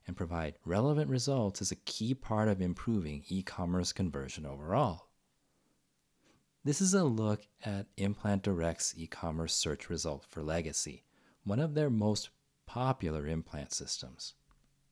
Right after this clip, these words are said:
As the guy who was responsible for Implant Direct e-commerce from twenty fifteen to twenty nineteen,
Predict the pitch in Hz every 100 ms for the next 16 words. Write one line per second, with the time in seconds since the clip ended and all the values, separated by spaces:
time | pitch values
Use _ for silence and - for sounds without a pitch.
0 | _ _ _ _ _ _ _ - 87 -
1 | 76 82 98 131 147 139 143 135 - 120
2 | 127 123 127 120 - 113 113 113 107 107
3 | 104 101 98 101 - 110 110 - - 82
4 | - - - _ _ _ _ - 95 120
5 | 120 127 - - 107 95 - 156 131 87
6 | 78 - - 67